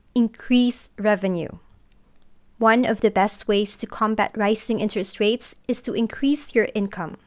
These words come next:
This can help you cover the cost of high interest payments and keep your business profitable. Fourth, cut costs. Look for ways to cut costs in your business to free up cash flow.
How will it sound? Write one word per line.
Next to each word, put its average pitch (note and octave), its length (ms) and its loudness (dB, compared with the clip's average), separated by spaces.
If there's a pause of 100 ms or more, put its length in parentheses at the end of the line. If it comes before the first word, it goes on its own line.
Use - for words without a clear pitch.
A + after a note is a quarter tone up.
(720)
This C#4 280 6
can A#3+ 200 2
help G#3+ 220 2
you A#3 80 4
cover G#3+ 360 4
the G#3 100 2
cost G#3 480 0
of - 200 -4
high G#3+ 200 4
interest B3 440 -2
payments F#3 580 -4 (340)
and D4+ 460 4
keep C4+ 240 0
your C4+ 120 6
business G#3 440 -4
profitable. - 720 -8 (1400)
Fourth, - 600 4 (460)
cut F#3+ 260 0 (140)
costs. - 640 -6 (1000)
Look F4 200 6
for F4 180 4
ways G#3+ 480 2 (140)
to B3 80 -4
cut A#3 320 4
costs G3 420 2
in G#3+ 140 2
your G3+ 120 0
business - 540 -6
to B3+ 140 -6
free D4 260 2
up D#4+ 220 0
cash F#3 320 -2
flow. - 360 -8